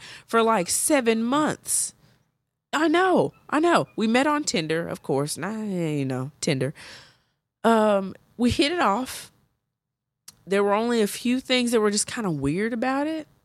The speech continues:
Like, for one, I, I've, to this day, I've,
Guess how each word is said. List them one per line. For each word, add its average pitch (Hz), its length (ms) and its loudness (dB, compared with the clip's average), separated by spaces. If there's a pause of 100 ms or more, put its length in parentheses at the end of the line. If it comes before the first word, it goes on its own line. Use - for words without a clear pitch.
(360)
Like, 160 460 0 (280)
for 185 120 2
one, 226 300 2 (240)
I, 170 220 2
I've, 165 280 -2 (240)
to 240 140 -2
this 185 200 -2
day, 160 300 0
I've, 143 240 -4